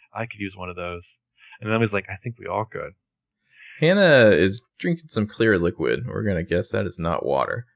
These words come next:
Speaker 1: Yeah.
Speaker 2: Uh, and Hannah says, "If you ask me, I think people make their own luck." And Pam's like, "Hmm, sometimes things happen that aren't anybody's fault." And says, "Yeah, like,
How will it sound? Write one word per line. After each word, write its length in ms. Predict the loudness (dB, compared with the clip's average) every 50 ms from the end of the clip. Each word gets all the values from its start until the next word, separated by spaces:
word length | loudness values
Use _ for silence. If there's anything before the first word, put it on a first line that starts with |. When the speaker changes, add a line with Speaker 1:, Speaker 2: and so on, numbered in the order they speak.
| _ -4
Speaker 1:
Yeah. 260 | 0 0 0 0 0 -4 -4
Speaker 2:
Uh, 160 | -4 -4 -2 -2
and 120 | 0 2
Hannah 180 | 4 4 4 4
says, 240 | 4 2 0 0 0
"If 60 | -2 2
you 100 | 4 6
ask 240 | 6 6 4 2 0
me, 280 | -2 0 0 2 2
I 40 | 0
think 220 | 0 0 -4 -4 -4
people 220 | -8 -6 -6 -4
make 240 | -2 0 0 -2 0
their 160 | 0 0 0
own 120 | 0 0
luck." 220 | -2 -4 -6 -6 -10 _ _ _ _ _ _ _ _ _ _ _ _ -8
And 140 | -8 -6 0
Pam's 260 | 2 2 2 4 4
like, 160 | 2 2 2 0
"Hmm, 360 | -4 -4 -4 -2 -2 -4 -6 -8 -12 _ _ -14
sometimes 680 | -10 -8 -8 -4 0 0 0 2 0 -2 -4 -8 -14 -18 _ -8
things 280 | -6 -4 -4 -6 -4 -2
happen 340 | 0 0 0 -2 -4 -4
that 120 | -2 0 0
aren't 240 | 0 0 0 -2 -2
anybody's 420 | -4 -4 -4 -4 -4 -4 -4 -6
fault." 400 | -2 0 2 2 2 0 -2 -4 _ _ _ _ _ _ _ _ _ _ _ _
And 280 | -4 -2 0 2 0 0
says, 220 | 0 -2 -2 -2 0
"Yeah, 360 | 0 2 4 6 6 6 6
like, 320 | 6 6 6 4 4 4